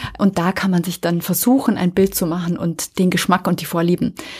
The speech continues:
des Sammlers, der unsere Hilfe ansucht, irgendwie in einem Bild <laughs> oder einem Vorschlag sozusagen umzumünzen. Ja.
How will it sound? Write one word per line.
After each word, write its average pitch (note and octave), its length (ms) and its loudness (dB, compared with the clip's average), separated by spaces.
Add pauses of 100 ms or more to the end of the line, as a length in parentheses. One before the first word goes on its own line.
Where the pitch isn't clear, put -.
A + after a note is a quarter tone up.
(300)
des F3+ 200 2
Sammlers, F3+ 440 2
der - 120 -2
unsere F3 180 -2
Hilfe F3 460 0
ansucht, E3+ 540 -2 (340)
irgendwie E3+ 1000 -4
in - 260 6
einem F#3 360 4
Bild A3 440 4 (400)
<laughs> F4 400 0
oder G3 140 4
einem F#3+ 220 2
Vorschlag E3+ 480 0
sozusagen E3+ 560 -2
umzumünzen. D#3+ 760 2 (480)
Ja. - 80 -6